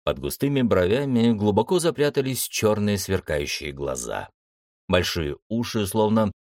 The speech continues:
крылья летучей мыши, оттопыривались по сторонам длинного гладкого черепа.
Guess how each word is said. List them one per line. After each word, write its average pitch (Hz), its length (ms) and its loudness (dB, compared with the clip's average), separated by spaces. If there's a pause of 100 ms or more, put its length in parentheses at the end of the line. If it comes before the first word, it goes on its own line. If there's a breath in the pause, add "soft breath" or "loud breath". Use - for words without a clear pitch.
крылья 113 380 2
летучей 110 440 0
мыши, 110 480 2
оттопыривались 92 920 0
по 85 120 -4
сторонам 85 680 -4
длинного 117 600 -2
гладкого 69 680 -8
черепа. - 720 -8